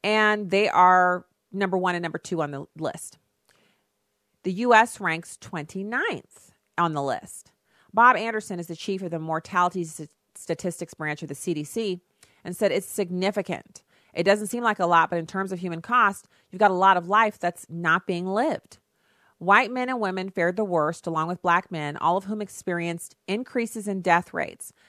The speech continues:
Death rates rose in particular for adults aged twenty-five to forty-four. Suicide rates are the highest among people in the nation's most rural areas. On the other hand, deaths declined for black and Hispanic women and remain the same for Hispanic men.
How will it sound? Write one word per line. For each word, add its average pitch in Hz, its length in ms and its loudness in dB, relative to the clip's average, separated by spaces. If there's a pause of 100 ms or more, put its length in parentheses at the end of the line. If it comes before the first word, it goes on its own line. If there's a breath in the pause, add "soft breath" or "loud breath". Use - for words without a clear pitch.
(120)
Death 190 220 2
rates 202 220 -2
rose 180 280 0
in 175 80 -8
particular 208 440 -4
for 190 140 -2
adults 165 380 2
aged 160 180 -4
twenty-five 165 400 -2
to 147 80 -14
forty-four. 226 640 -2 (340 soft breath)
Suicide 277 580 2
rates 196 300 -2
are 190 40 -4
the 175 100 -8
highest 175 320 -4
among 170 220 -8
people 170 340 -6
in 160 160 -8
the 160 80 -6
nation's 160 480 -8
most 151 300 -8
rural 151 400 -2
areas. 196 580 0 (300 soft breath)
On 175 100 -4
the 185 120 0
other 214 160 0
hand, 190 280 -4
deaths 175 240 2
declined 165 480 -6
for 160 80 -8
black 160 380 -2
and 160 80 -8
Hispanic 151 420 -8
women 170 260 -6
and 151 80 -6
remain 151 280 -6
the 147 80 -10
same 214 500 -8
for 175 220 -6
Hispanic 151 480 -10
men. 156 280 -12